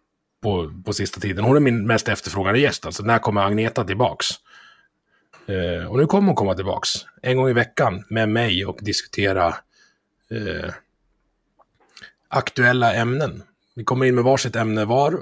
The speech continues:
och, eh, säger vad vi tycker om det och så får den andra reagera på det. Och sen ser vi vad stickspåren tar oss. En halvtimme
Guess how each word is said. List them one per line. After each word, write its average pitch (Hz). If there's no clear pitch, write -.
och, -
eh, 98
säger 110
vad 104
vi 104
tycker 113
om 104
det 104
och 104
så 98
får 101
den 95
andra 101
reagera 92
på 92
det. 92
Och -
sen 95
ser 120
vi 117
vad 104
stickspåren 104
tar 110
oss. -
En 151
halvtimme 113